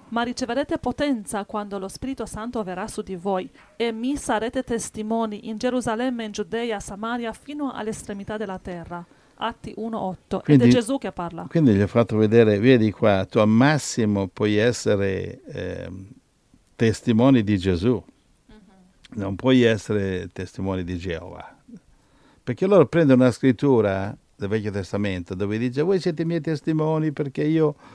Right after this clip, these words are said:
Speaker 2: ho fatto questo e questo." Logico. Testimoni che ha aperto il Mar Rosso, eh, piaghe sull'Egitto. Ma non è che è testimone di Geova. Chi sei tu? Insomma, questa qua ha, ha ammesso, e, e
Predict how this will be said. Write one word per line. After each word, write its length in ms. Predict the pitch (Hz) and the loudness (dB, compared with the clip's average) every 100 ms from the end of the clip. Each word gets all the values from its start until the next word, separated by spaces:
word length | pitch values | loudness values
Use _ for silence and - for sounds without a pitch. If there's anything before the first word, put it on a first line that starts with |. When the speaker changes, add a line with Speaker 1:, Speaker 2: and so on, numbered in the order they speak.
| - | -18
Speaker 2:
ho 120 | - 131 | -8 -2
fatto 300 | 147 139 143 | -2 -2 -4
questo 280 | 151 135 | -2 -2
e 60 | 147 | -4
questo." 420 | 135 104 90 - | -2 -2 -2 -6
Logico. 440 | 95 101 113 92 95 _ _ _ _ - - _ - | -6 -6 -8 -10 -14 _ _ _ _ -20 -20 _ -10
Testimoni 640 | 98 - 98 92 110 139 | -10 -8 -6 -2 0 0
che 160 | 104 95 | 0 -4
ha 40 | |
aperto 380 | 90 98 92 98 | -2 -4 -4 -6
il 60 | |
Mar 140 | 90 87 | -6 -4
Rosso, 720 | 92 107 113 - 92 87 87 _ _ _ _ | -2 -2 -2 -6 -6 -6 -8 _ _ _ _
eh, 180 | - 98 - | -12 -12 -6
piaghe 400 | 101 98 98 92 | -2 -2 -2 -6
sull'Egitto. 720 | 101 95 92 123 120 - 87 - - _ | -6 -6 -4 -2 -2 -4 -10 -14 -20 _
Ma 200 | - 107 | 0 2
non 180 | 120 156 | 4 6
è 140 | 220 | 4
che 160 | 202 156 | 6 6
è 240 | 120 117 | 6 4
testimone 600 | 98 113 92 110 107 107 98 | 4 -2 0 -2 0 0 -2
di 120 | 101 | -4
Geova. 720 | 90 101 90 87 - - - | -4 -4 -6 -10 -14 -16 -16
Chi 160 | - 135 | -8 -6
sei 280 | - 151 | -2 -2
tu? 280 | - 151 82 - _ _ _ _ _ _ _ - | -2 -6 -6 -12 _ _ _ _ _ _ _ -6
Insomma, 320 | 151 208 170 | 0 2 4
questa 260 | 147 139 127 | 4 2 2
qua 340 | 143 175 175 | 2 0 0
ha, 220 | 117 120 | 0 -2
ha 120 | - | 0
ammesso, 840 | 143 156 151 123 - - 127 175 262 _ | 0 2 4 4 2 0 0 0 -6 _
e, 180 | 113 113 | -6 -4
e 120 | 104 | -8